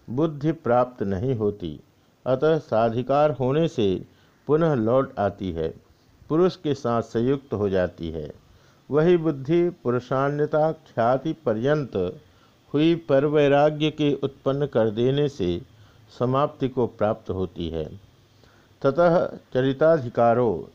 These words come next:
जिसका अधिकार समाप्त हो चुका है, निष्पादित कार्या, जिसने अपनी कार्य भोग और विवेक ख्याति संपन्न कर दिया है, निवृत्ता विद्या, जिसने अविद्या को निवृत्त कर दिया है,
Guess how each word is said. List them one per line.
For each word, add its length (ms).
जिसका 380
अधिकार 560
समाप्त 560
हो 180
चुका 400
है, 300
निष्पादित 760
कार्या, 640
जिसने 400
अपनी 300
कार्य 600
भोग 600
और 160
विवेक 400
ख्याति 320
संपन्न 520
कर 220
दिया 280
है, 340
निवृत्ता 560
विद्या, 640
जिसने 520
अविद्या 500
को 200
निवृत्त 420
कर 220
दिया 300
है, 280